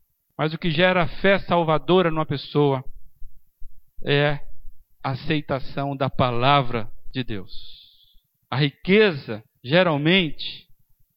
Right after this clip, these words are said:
geralmente, riqueza gera soberba e rejeita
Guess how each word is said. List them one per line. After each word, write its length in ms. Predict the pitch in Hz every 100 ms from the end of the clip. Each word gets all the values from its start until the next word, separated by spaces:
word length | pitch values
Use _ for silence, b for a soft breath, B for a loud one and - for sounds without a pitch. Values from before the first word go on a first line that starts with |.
| _ _
geralmente, 840 | 113 123 208 214 170 160 135 - 143
riqueza 680 | - - 170 160 113 104 104 _ _ _ _ _ _ _ -
gera 380 | 117 151 165 143
soberba 880 | - 151 135 170 196 190 185 180 - _ _ _ _ _ _ - - _ -
e 100 | 156
rejeita 840 | 165 143 127 160 175 - 170 160